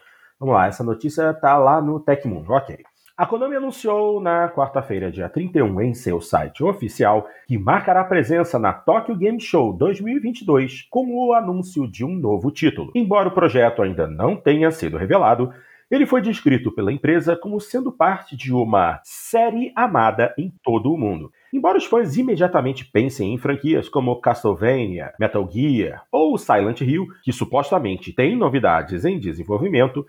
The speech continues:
elas não devem estar envolvidas neste anúncio, de acordo com um relatório do site Video Games Chronicles.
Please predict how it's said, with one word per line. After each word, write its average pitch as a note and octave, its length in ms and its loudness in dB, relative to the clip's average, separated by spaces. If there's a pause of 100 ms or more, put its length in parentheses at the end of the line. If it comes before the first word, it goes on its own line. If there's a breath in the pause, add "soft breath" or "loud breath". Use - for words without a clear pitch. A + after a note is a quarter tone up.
elas E4 240 2
não A#3+ 300 0
devem F3+ 320 -2
estar D3+ 280 0
envolvidas A#2 460 -2
neste C3 220 -4
anúncio, D#3 340 -2 (140)
de B2+ 100 -2
acordo G#3 460 0
com F3 240 -2
um F#3 160 -4
relatório D3+ 520 4
do C#3 80 0
site A2+ 380 0
Video G#2+ 260 0
Games C#3 260 0
Chronicles. D#3 720 -2